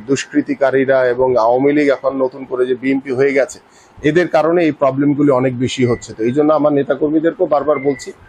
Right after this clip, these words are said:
যে আপনারা সতর্ক থাকবেন, যাতে এই ধরনের কার্যক্রমের সাথে যারাই জড়িত থাকবে তাদের বিষয়ে সতর্ক থেকে তাদেরকে আইনের হাতে তুলে দিবেন। আমাদের পুলিশ ভাইরা আছে, আমাদের সেনাবাহিনীর ভাইরা আছে, তাদের হাতে তুলে দিলে তাহলে আমরা আইন শৃঙ্খলা বাহিনীটা আরো অনেক বেশি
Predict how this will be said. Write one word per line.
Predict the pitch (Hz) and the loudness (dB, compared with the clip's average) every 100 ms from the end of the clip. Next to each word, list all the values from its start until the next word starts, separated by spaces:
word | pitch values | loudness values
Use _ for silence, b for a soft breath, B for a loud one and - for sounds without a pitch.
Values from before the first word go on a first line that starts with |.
| B B - | B B -10
যে | 113 | 0
আপনারা | 113 113 135 | 0 2 -2
সতর্ক | 135 147 160 143 | 0 -2 -2 -2
থাকবেন, | 147 139 151 165 | -2 -2 -2 0
যাতে | 135 131 143 - - - 151 | 0 2 0 -2 -8 -4 0
এই | 165 | 2
ধরনের | 151 180 180 | 2 2 2
কার্যক্রমের | 160 143 156 151 151 | 0 0 0 0 0
সাথে | 151 147 | 0 -2
যারাই | 131 123 175 | 2 2 2
জড়িত | 175 170 156 | 4 4 4
থাকবে | 147 143 170 | 2 0 0
তাদের | 135 131 160 185 - _ _ - - - - - _ - - - | 0 0 2 0 -4 _ _ -20 -20 -20 -20 -20 _ -20 -20 -2
বিষয়ে | 147 - 185 | 0 2 0
সতর্ক | 165 156 170 160 175 | 2 0 0 0 0
থেকে | 165 156 202 | 0 0 0
তাদেরকে | 151 139 147 170 170 175 - - | 2 2 0 0 0 0 -2 -4
আইনের | 131 143 165 | 0 2 2
হাতে | 156 160 | 2 0
তুলে | 160 165 160 | 2 2 4
দিবেন। | 156 165 180 | 2 2 0
আমাদের | - 127 131 139 | 0 0 0 0
পুলিশ | 143 147 147 | 2 2 2
ভাইরা | 143 147 | 2 2
আছে, | 135 127 147 | 2 0 0
আমাদের | 131 131 | 0 -2
সেনাবাহিনীর | 123 127 135 135 139 | -2 -2 0 0 0
ভাইরা | 123 131 139 | -2 0 0
আছে, | 123 147 | 0 -2
তাদের | 123 127 135 | -2 0 -2
হাতে | 143 | -4
তুলে | 151 147 160 | -4 0 2
দিলে | 160 180 220 b b b | 2 2 0 b b b
তাহলে | 127 143 160 | -2 2 2
আমরা | 143 151 | 2 2
আইন | 113 139 | 2 0
শৃঙ্খলা | 147 170 160 165 147 | 0 0 0 2 2
বাহিনীটা | 135 131 143 151 | 2 0 -2 -2
আরো | - 120 147 | 0 2 2
অনেক | 143 139 127 | 2 0 -4
বেশি | 127 - | -6 -2